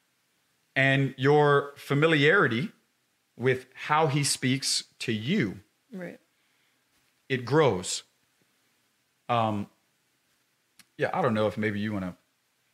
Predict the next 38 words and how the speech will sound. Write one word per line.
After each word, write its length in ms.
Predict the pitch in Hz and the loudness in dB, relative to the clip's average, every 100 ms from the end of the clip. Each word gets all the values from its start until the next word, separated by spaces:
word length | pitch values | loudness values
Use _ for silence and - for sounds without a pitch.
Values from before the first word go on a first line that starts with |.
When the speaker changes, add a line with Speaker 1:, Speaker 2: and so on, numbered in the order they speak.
| _ _ _ _ _ _ _ | _ _ _ _ _ _ _
Speaker 1:
c-, 80 | 135 | -12
'cause 180 | - 147 | -8 -4
I 80 | 139 | -2
know 200 | 110 107 | 0 -2
this 200 | 117 107 | -4 -6
is 80 | |
something 340 | - 107 95 95 | -6 -8 -6 -8
that 140 | 90 | -6
you 120 | 104 | -8
talk 200 | 110 95 | -10 -10
about 160 | 95 92 | -10 -10
all 80 | 87 | -10
the 100 | 90 | -12
time. 380 | - 120 95 87 _ _ _ _ _ _ _ _ _ - | -6 -6 -6 -10 _ _ _ _ _ _ _ _ _ -10
Um, 420 | 104 98 92 90 _ _ _ _ _ - | -8 -6 -8 -10 _ _ _ _ _ -6
just 200 | 143 - | -4 0
how 160 | 147 | 0
in 60 | 135 | 0
the 60 | |
beginning 380 | 120 117 131 127 | -2 -2 0 2
days, 520 | 120 123 120 117 - - _ | 2 2 2 -2 -6 -12 _
we're, 160 | 110 - | -12 -10
we're 160 | 113 113 | -8 -6
really 360 | 110 127 117 | -2 0 0
learning. 460 | 107 110 104 90 92 _ _ _ _ _ - | 0 0 0 -4 -8 _ _ _ _ _ -10
Speaker 2:
Mm-hmm. 320 | 185 190 190 202 _ - | -8 -8 -8 -12 _ -8
Speaker 1:
Um, 400 | 113 104 98 95 - | -4 -2 -4 -8 -8
but 160 | 104 | -4
then 380 | 143 170 143 175 - _ _ _ - | 2 2 2 0 -6 _ _ _ -4
over 220 | 113 107 | -4 -4
time, 320 | - 151 117 | -2 -2 0
obviously, 600 | 120 113 104 104 117 135 _ _ _ _ | -2 -2 -6 -6 -6 -6 _ _ _ _
i-, 40 | 131 | -4
it's 200 | 131 160 | -4 0
not 160 | 202 | 0
that 140 | 208 - | 0 2
things 240 | 185 170 | 2 2
get 280 | 143 156 - | 2 0 -2